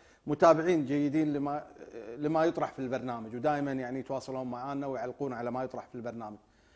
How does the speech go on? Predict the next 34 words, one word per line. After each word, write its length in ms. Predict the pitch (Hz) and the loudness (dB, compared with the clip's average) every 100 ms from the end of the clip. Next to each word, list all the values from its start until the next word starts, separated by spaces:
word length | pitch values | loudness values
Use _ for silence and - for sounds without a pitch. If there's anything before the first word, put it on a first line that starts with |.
| - - _ _ | -20 -20 _ _
فملاحظتك 680 | 165 175 196 190 226 240 233 - - | 4 10 10 10 8 6 4 0 -10
أعتقد 420 | 165 160 190 190 | -6 -4 0 2
وصلت 340 | 165 202 170 143 | 4 4 4 2
الإخوان 320 | 147 185 196 | 4 6 6
بدون 220 | 180 202 | 4 4
ما 280 | 175 151 143 | 4 4 2
أنا 140 | 135 | 0
أوصلها 480 | 131 135 - 143 123 | -2 -2 -4 -4 -4
لهم، 320 | 120 120 165 - _ | -6 -6 -10 -14 _
وشوف 600 | 214 214 220 185 233 185 | -12 -4 -2 2 2 2
شنو 180 | 202 185 | 4 6
رأيهم. 320 | 180 160 131 | 8 8 4
يعني 180 | 117 113 | -2 -4
بالنهاية 540 | 143 151 156 160 151 151 - - _ 147 | -2 0 2 4 2 0 -10 -20 _ -4
الرأي 340 | 147 160 147 | 4 6 6
الأخير 400 | 139 143 - 151 | 4 -2 0 0
للأخ 800 | 135 135 131 123 113 131 - 131 | 0 -2 -4 -6 -8 -8 -8 -6
أحمد 360 | 127 120 135 | -4 -4 -6
الفضلي 340 | 123 - 147 131 | -8 -4 -2 -2
أبو 120 | 117 | -6
حمد 300 | 139 135 127 | -6 -6 -6
المدير 340 | 127 120 120 | -8 -6 -8
التنفيذي 420 | 113 - 117 131 120 | -8 -12 -8 -8 -8
للقناة 560 | 127 170 208 214 196 196 - - - _ | -6 -4 2 4 4 0 -10 -20 -20 _
وإخوان 240 | 160 160 | 4 6
ملاك 380 | 139 123 113 - | 4 -2 -6 -10
القناة. 300 | 104 98 90 - | -16 -18 -18 -12
آخذ 380 | - 160 165 175 | 0 2 4 0
أخوي 240 | 170 175 165 | 2 2 2
عبد 160 | 151 | 2
العزيز، 240 | 156 151 139 | 2 0 -2
صبحك 320 | 156 143 - | -4 -2 2
الله 120 | 170 | 4
بالخير. 300 | 156 - 127 | 2 0 -4